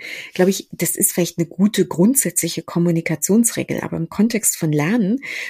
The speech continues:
und ich habe extra auch noch mal mit unseren E-Learning-Autoren im Vorfeld, ähm, gesprochen dazu und eben auch die Erklärung bekommen, dass in einem E-Learning es ja keine Chance für Rückfragen gibt. Wo,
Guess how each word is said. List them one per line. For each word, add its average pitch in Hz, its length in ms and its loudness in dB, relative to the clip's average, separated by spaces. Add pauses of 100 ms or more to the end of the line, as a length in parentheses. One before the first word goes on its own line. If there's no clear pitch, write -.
und - 80 -4
ich - 80 -2
habe - 200 -2
extra 196 600 0
auch - 140 -6
noch 185 120 -4
mal 170 140 -4
mit 160 180 -4
unseren 156 240 -4
E-Learning-Autoren 190 1120 -2
im 185 160 -10
Vorfeld, - 680 -4
ähm, 180 800 -2
gesprochen - 600 -4
dazu 202 480 0 (540)
und 190 320 2
eben 190 180 4
auch 190 360 -2 (180)
die 196 420 -2
Erklärung 220 480 0
bekommen, 196 400 -2
dass 175 180 -4
in 175 140 -4
einem 165 220 -4
E-Learning 185 600 2
es - 160 -2
ja 185 120 -2
keine 202 260 0
Chance 196 400 0
für 214 140 -4
Rückfragen 160 640 -2
gibt. - 340 -18 (640)
Wo, - 160 -14